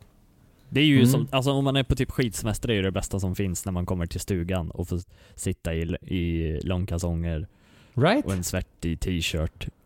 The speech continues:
Speaker 1: och så öppnar någon slottsgrön som är svinäcklig, men det är ändå gött för nu är vi inte hemma.
Speaker 2: Nu är vi i Sälen, va?
Speaker 1: <laughs> Ja.
Speaker 2: Ja. Ja,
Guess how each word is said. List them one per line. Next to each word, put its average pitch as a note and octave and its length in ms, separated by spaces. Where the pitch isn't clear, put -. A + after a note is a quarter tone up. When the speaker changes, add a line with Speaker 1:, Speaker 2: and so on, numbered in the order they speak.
Speaker 1:
och F#2 120
så E2 100
öppnar F2 340
någon D#2+ 500
slottsgrön - 960
som F2 100
är E2+ 40
svinäcklig, F2+ 800
men F#2 140
det G2 60
är G2+ 40
ändå G2 140
gött G#2 280
för G#2 160
nu A2+ 300
är A2+ 40
vi A#2+ 340
inte B2 280
hemma. A#2 540
Speaker 2:
Nu A#2 240
är G#2 220
vi A2 140
i G#2 60
Sälen, A2 540
va? B2 240
Speaker 1:
<laughs> - 40
Ja. F#2+ 160
Speaker 2:
Ja. G#2+ 260
Ja, C3 440